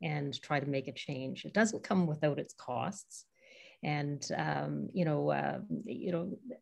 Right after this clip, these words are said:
you're scrutinized, um, constantly for what you're doing. Um, and, and sometimes even, you know, sort of silence or censor your,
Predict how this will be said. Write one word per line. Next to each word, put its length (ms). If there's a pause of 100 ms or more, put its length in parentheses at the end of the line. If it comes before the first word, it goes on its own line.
(160)
you're 200
scrutinized, 1000 (400)
um, 520
constantly 840 (140)
for 100
what 180
you're 160
doing. 380 (680)
Um, 360
and, 360
and 160
sometimes 600
even, 500
you 60
know, 80
sort 180
of 80
silence 560
or 40
censor 440
your, 180